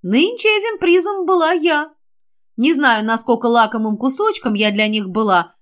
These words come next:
но к соревнованиям все готовились весело и с энтузиазмом. По-моему,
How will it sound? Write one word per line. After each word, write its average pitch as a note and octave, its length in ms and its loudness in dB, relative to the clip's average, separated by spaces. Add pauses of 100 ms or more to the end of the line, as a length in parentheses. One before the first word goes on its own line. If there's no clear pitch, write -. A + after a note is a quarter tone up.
(140)
но C4+ 320 4
к F4+ 60 -8
соревнованиям F4+ 840 0
все E4 240 -4
готовились A#3 680 -2
весело F4 580 -2
и A4 200 -6
с A4 100 -8
энтузиазмом. E3+ 1040 -4 (360)
По-моему, C4 720 0